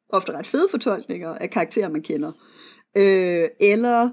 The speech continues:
øh, karakterer, nye karakterer, som bliver introduceret til et univers, man kender, øh, med, som jeg har set efterhånden ret mange gange, virkelig stærke skuespilpræstationer, som ligesom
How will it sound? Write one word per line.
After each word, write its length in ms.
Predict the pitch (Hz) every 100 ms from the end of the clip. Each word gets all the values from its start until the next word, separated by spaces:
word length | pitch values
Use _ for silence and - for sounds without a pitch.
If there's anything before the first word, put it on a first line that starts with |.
| -
øh, 160 | 196 185
karakterer, 600 | 226 190 - 302 247 160
nye 220 | 180 262
karakterer, 520 | 277 190 185 254 196 160
som 160 | 170
bliver 140 | 165 175
introduceret 540 | - - - 311 208
til 100 | -
et 60 | -
univers, 360 | 156 156 208
man 100 | 202
kender, 340 | 170 190 196 214 - _ _ _ _ -
øh, 280 | 196 190 180 190
med, 500 | 190 180 180 180 185 - _ _ _ -
som 380 | - 262 196 185
jeg 100 | 208
har 80 |
set 300 | 185 240 208
efterhånden 440 | 156 185 190 202 180
ret 140 | 185
mange 180 | 185 185
gange, 280 | 180 196 190
virkelig 240 | 247 247
stærke 360 | - 226 214 240
skuespilpræstationer, 1200 | - 240 240 - 175 - 160 - 160 196 156 151
som 200 | 156 190
ligesom 320 | 185 202 208